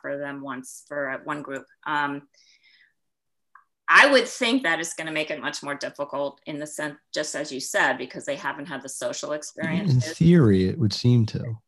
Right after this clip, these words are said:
Speaker 1: Yeah. And they really, I mean, one key to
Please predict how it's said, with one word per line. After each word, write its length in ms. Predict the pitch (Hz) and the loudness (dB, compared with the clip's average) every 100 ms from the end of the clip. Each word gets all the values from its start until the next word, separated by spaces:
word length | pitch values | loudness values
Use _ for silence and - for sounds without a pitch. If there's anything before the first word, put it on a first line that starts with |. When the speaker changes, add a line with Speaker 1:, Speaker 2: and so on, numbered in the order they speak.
| _ | _
Speaker 1:
Yeah. 360 | 170 170 143 139 - | -4 0 0 -2 -6
And 120 | 170 160 | -6 -2
they 120 | 160 | -2
really, 640 | 180 196 196 180 165 - | 2 2 4 2 0 -4
I 40 | 170 | -8
mean, 260 | 160 160 | -8 -6
one 380 | 170 170 175 175 | 0 2 2 -4
key 500 | - - 185 175 165 - | -10 -4 -2 0 -2 -4
to 300 | 170 156 | -4 -6